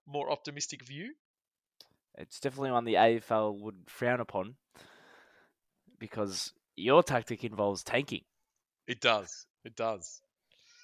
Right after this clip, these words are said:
Speaker 1: So let's have a look. Just indulge me for one moment. Richmond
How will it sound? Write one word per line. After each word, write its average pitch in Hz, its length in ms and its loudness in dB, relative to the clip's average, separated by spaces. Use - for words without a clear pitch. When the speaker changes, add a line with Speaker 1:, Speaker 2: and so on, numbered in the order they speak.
Speaker 1:
So - 180 0
let's 180 340 4
have 330 160 2
a 254 60 4
look. 165 460 -2
Just 202 240 -4
indulge 147 380 0
me 135 120 -12
for 120 200 -8
one 127 220 -6
moment. 107 520 -8
Richmond 160 800 -2